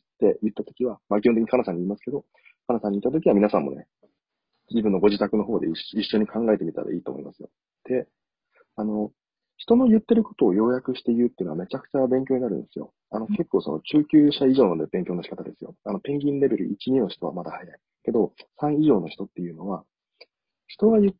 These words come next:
Speaker 1: たことを言うっていうのは、あの、練習方法としてやった方がいいです。
Speaker 2: うんうん。
Speaker 1: あの、語彙、あの、語彙力とか表現力が伸びます。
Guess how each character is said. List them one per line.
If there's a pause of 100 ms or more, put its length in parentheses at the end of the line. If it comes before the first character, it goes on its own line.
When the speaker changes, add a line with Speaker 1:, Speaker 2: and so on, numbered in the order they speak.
Speaker 1:
た
こ
と
を
言
う
っ (800)
て
い
う
の
は、
あ
の、
練
習
方
法
と
し
て
や
っ
た
方
が
い
い
で
す。 (400)
Speaker 2:
う
ん
う
ん。
Speaker 1:
あ
の、
語
彙、
あ
の、
語
彙
力
と
か
表
現
力
が
伸
び
ま
す。